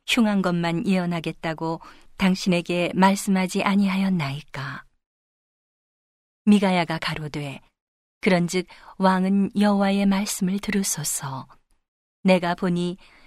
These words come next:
여호와께서 그 보좌에 앉으셨고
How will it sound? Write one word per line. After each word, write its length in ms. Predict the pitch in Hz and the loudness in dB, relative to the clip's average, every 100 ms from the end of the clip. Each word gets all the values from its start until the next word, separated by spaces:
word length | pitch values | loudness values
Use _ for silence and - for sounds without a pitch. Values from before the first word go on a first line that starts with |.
| - | 0
여호와께서 920 | 202 190 185 190 190 190 - 190 185 - | 4 6 4 0 -2 -4 -2 -2 -2 -2
그 280 | - 214 214 | 0 2 2
보좌에 440 | 226 208 220 196 | 0 0 0 0
앉으셨고 880 | 196 196 180 - 160 - - 160 175 | 2 2 0 -4 -6 -8 -4 -4 -6